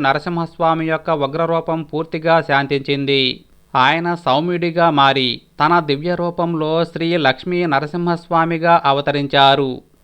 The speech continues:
ఈ కళ్యాణం కేవలం ఇద్దరి వివాహం మాత్రమే కాదు, క్రోధాన్ని శాంతింపచేయటం, అహింసను స్థాపించటం మరియు ధర్మాన్ని పునరుద్ధరించటం వంటి అనేక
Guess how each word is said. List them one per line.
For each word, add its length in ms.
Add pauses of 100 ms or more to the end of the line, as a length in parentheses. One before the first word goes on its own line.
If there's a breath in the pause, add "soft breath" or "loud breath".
(140)
ఈ 160 (180)
కళ్యాణం 540 (200)
కేవలం 480 (240)
ఇద్దరి 360
వివాహం 420 (100)
మాత్రమే 420 (120)
కాదు, 320 (320)
క్రోధాన్ని 640
శాంతింపచేయటం, 920 (440)
అహింసను 580
స్థాపించటం 680 (420)
మరియు 360 (240)
ధర్మాన్ని 600
పునరుద్ధరించటం 840 (100)
వంటి 240 (140)
అనేక 300